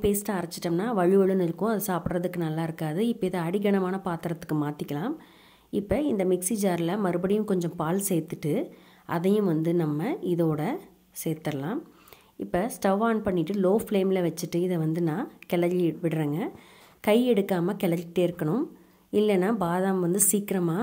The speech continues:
கருகி போயிடும். இப்போ இதோட வந்து இருநூறு கிராம் சர்க்கரை சேர்த்துட்டு நம்ம கிளறி விடலாம். சர்க்கரை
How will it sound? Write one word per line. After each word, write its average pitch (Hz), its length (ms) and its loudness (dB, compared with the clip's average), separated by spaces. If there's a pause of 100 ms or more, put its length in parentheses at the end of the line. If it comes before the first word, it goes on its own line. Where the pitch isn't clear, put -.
(1000)
கருகி 196 320 2
போயிடும். 165 400 2 (160)
இப்போ 196 220 -2
இதோட 190 240 2 (100)
வந்து 160 240 0 (220)
இருநூறு 208 380 2
கிராம் 185 280 0
சர்க்கரை 208 380 -2
சேர்த்துட்டு 170 380 -4 (1000)
நம்ம 180 200 0 (100)
கிளறி 180 300 0
விடலாம். 160 380 -2
சர்க்கரை 226 260 0